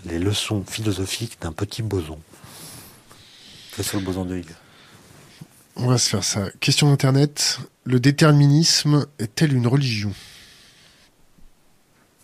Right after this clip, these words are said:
Speaker 1: Il n'y a pas de raison que ce soit une religion. D'abord, <clears throat> bon, les équations de la physique classique sont déterministes.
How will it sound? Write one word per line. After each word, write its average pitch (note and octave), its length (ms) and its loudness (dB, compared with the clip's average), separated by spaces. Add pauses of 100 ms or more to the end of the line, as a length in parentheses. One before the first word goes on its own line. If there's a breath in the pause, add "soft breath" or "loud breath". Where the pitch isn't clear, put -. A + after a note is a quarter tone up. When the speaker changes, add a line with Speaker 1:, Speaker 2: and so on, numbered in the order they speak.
(120)
Speaker 1:
Il - 80 -10
n'y C2 40 -14
a - 120 -20
pas G2 120 2
de E2+ 60 -6
raison F2 200 -2
que G2 60 -6
ce F#2 80 -10
soit F2+ 100 -6
une E2+ 60 -8
religion. B2 400 -2 (1600 loud breath)
D'abord, B2 280 6 (320)
<clears throat> C#3+ 300 4
bon, A2+ 120 6
les A2 160 4
équations C3+ 380 2
de A#2+ 60 2
la G2 80 2
physique G2+ 340 -8
classique G#2 360 -4
sont A2 120 -6
déterministes. F2+ 800 -4